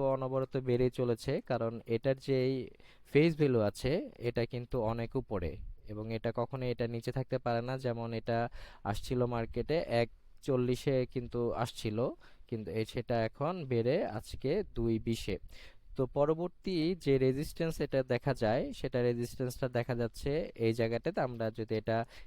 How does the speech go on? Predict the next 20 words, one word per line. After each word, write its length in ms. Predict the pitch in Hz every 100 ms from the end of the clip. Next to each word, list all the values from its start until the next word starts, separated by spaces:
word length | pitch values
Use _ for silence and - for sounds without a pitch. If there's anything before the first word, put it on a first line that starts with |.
| - - - 113
লাইন 320 | 110 117 170
চার্ট 260 | 156 120
আঁকাই 340 | 101 92 113 175
তাহলে 400 | 139 131 120 113
কিন্তু 260 | 117 113 110 104 101
ভালো 300 | 117 110 113 113
দেখতে 220 | 110 113
পারবো 440 | 104 101 107 156 220 -
যে 120 | 107 123 127
এই 100 | 123
জায়গাটাতে 720 | 123 120 120 117 - 117 117
কিন্তু 280 | 110 104
একটা 260 | 104 - 104
ভালো 340 | 107 101 101
ধরনের, 520 | 101 104 104 107 107 107 - - - -
আহ, 200 | 98 104
রেজিস্ট্যান্স 640 | 107 107 113 - 135 123
বা 140 | 120 104
সাপোর্ট 560 | - 104 - 139 131 120
যদি 160 | 110